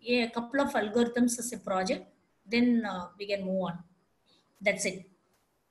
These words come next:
So little more, uh, time contribution for this is required for the sustenance of the knowledge.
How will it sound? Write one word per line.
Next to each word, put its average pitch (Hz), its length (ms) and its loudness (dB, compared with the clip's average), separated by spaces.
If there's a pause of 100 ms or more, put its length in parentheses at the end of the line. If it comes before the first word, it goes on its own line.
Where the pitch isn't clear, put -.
(1200)
So - 140 4
little 370 640 6
more, 311 600 8 (240)
uh, 247 220 6 (120)
time 320 400 6
contribution 277 800 4
for 277 140 4
this 254 340 2
is 240 240 -2
required 233 540 2
for 220 120 2
the 214 120 -4
sustenance 247 600 0
of - 180 -6
the 202 60 -4
knowledge. 185 580 -2